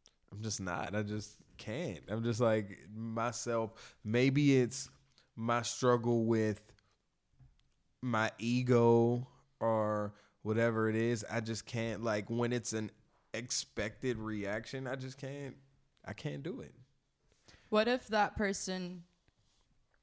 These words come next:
Speaker 2: I mean, I guess it depends on the level of care you have for that person, but if that person, instead of,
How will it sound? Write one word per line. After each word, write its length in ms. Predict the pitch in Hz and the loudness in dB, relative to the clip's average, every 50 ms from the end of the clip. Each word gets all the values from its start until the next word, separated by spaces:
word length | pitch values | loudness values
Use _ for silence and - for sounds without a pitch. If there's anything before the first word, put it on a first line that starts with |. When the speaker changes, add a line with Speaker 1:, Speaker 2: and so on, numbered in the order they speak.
| _ - - - | _ -20 -6 0
Speaker 2:
I 100 | 202 208 | 0 0
mean, 140 | 220 214 202 | 2 0 -2
I 60 | 190 | -2
guess 180 | 185 202 208 214 | -2 -2 -2 -2
it 80 | 185 | -4
depends 280 | 196 - 190 175 175 185 | -4 -4 -4 -4 -2 -4
on 100 | 165 170 | -4 -4
the 80 | 165 | -2
level 260 | 160 160 156 160 165 160 | -4 -4 -4 -4 -6 -8
of 100 | 160 - | -8 -6
care 180 | - 156 151 | -6 -4 -4
you 120 | 151 151 151 | -2 -4 -4
have 200 | 160 160 156 - | -4 -6 -6 -8
for 100 | - 160 | -8 -8
that 200 | 156 156 - - | -8 -8 -10 -8
person, 320 | - - 170 - - 165 160 | -8 -8 -8 -8 -8 -10 -8
but 180 | 151 156 151 | -8 -6 -8
if 120 | 165 160 - | -8 -8 -8
that 200 | 165 151 - - | -10 -10 -8 -6
person, 480 | 175 175 175 - - - 160 160 165 | -6 -6 -4 -6 -6 -8 -8 -8 -6
instead 400 | 160 160 170 - - 165 - - | -8 -8 -10 -10 -8 -8 -6 -6
of, 200 | 170 170 160 175 | -6 -6 -8 -8